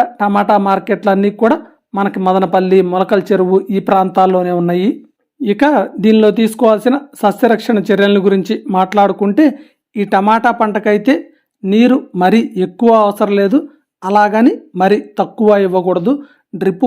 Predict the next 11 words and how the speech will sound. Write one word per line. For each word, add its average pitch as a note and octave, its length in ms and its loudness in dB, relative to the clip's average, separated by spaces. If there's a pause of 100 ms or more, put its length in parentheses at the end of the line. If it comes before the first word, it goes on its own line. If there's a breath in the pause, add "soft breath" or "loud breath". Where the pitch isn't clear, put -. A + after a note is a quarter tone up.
పద్ధతిలో G#3 400 0
అయితే G3 280 2 (260)
మూడు G3 220 -2
రోజులకి, G3 500 0 (120)
నాలుగు F#3+ 340 0
రోజులకి F#3 420 -2 (160)
ఒకసారి G3 400 0 (420 loud breath)
ఒక G3 140 -6 (280)
గంట F#3 180 0
చొప్పున F#3 320 -2
ఇచ్చుకుంటే G3 420 -2